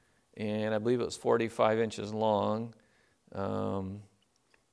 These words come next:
eh, let's see. I bel-,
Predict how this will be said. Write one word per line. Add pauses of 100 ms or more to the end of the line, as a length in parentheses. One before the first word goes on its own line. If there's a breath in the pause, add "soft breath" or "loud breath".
(1120)
eh,
let's
see. (1400)
I
bel-,